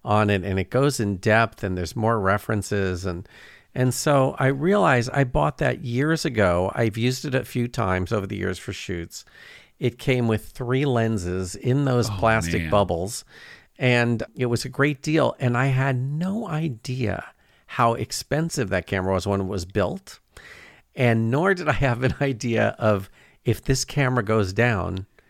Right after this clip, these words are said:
Speaker 1: how quickly I will not get it fixed.
Speaker 2: Yeah, this is one thing I wanted to talk about. You
Speaker 1: Yeah.
Speaker 2: know, we are fortunate. We have a pretty good camera repair guy that we go to who is local and fast. But
Speaker 1: Right.
Speaker 2: for an exotic thing like a Contorex, there are very, very, very few people who work on them.
Speaker 1: Right.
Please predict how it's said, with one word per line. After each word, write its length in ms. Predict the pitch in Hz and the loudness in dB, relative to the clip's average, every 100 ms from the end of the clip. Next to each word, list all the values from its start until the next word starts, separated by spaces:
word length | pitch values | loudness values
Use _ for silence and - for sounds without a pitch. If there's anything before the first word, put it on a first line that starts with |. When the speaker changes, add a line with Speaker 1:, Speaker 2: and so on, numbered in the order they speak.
| _ _ _ _ _ _ | _ _ _ _ _ _
Speaker 1:
how 380 | _ - 139 135 | _ -4 2 2
quickly 500 | 131 - 151 - 107 | 2 0 0 2 2
I 100 | 95 | 4
will 140 | 98 101 | 4 4
not 280 | 101 95 | 4 2
get 160 | - 92 | 0 -4
it 80 | 90 | -4
fixed. 480 | 82 - - - - _ _ _ _ _ 269 | -8 -10 -16 -18 -20 _ _ _ _ _ 0
Speaker 2:
Yeah, 220 | 151 175 | 2 2
this 240 | 156 220 339 | 2 -4 -4
is 120 | 262 | 0
one 220 | 202 190 | 2 2
thing 160 | 196 175 | 2 4
I 80 | 139 | 4
wanted 300 | 135 139 127 | 2 0 0
to 100 | 117 | -4
talk 320 | - 107 101 | -2 0 2
about. 400 | 110 82 76 73 - | 0 0 0 -2 -2
You 80 | 131 | 0
Speaker 1:
Yeah. 40 | |
Speaker 2:
know, 80 | 123 | 2
we 240 | 117 151 208 | 2 2 4
are 120 | 170 | 2
fortunate. 680 | - 131 127 - 104 101 - - | 0 0 0 0 0 -2 -6 -4
We 100 | 117 | -2
have 120 | 104 | 0
a 60 | 95 | -2
pretty 260 | 120 101 | -2 0
good 220 | 90 - - | -2 -4 -4
camera 320 | 98 85 82 | -2 0 -2
repair 320 | 78 87 80 | 0 0 0
guy 300 | 78 78 76 | -2 -2 -2
that 160 | 73 - | -4 -8
we 100 | 90 | -8
go 160 | 80 78 | -6 -4
to 160 | 78 | -4
who 100 | 76 | -4
is 100 | 78 | -4
local 400 | 80 82 - 76 | -2 -2 -2 -2
and 160 | 69 65 | -4 -4
fast. 500 | - 80 69 - - | -4 -2 -4 -8 -4
But 100 | 98 | -2
Speaker 1:
Right. 80 | 95 | 0
Speaker 2:
for 120 | 143 | 0
an 80 | 139 | 0
exotic 540 | 123 120 139 170 214 | 0 0 0 0 -2
thing 240 | - 131 113 | -2 0 0
like 220 | 101 92 | 0 -2
a 60 | 87 | -4
Contorex, 680 | 87 82 85 78 80 - - | -4 -4 -2 -2 -2 -6 -2
there 160 | 104 | 0
are 60 | 98 | 0
very, 360 | 85 90 110 127 | 0 -2 0 -2
very, 400 | 95 87 87 87 | 0 0 0 -2
very 360 | 90 90 78 | 0 0 -2
few 200 | - 78 | -4 -4
people 320 | - 78 78 | -4 -4 -4
who 80 | 69 | -4
work 320 | 78 80 78 | -2 -2 -2
on 160 | 64 64 | -4 -6
them. 100 | 95 | -4
Speaker 1:
Right. 340 | 98 73 - | -4 -6 -14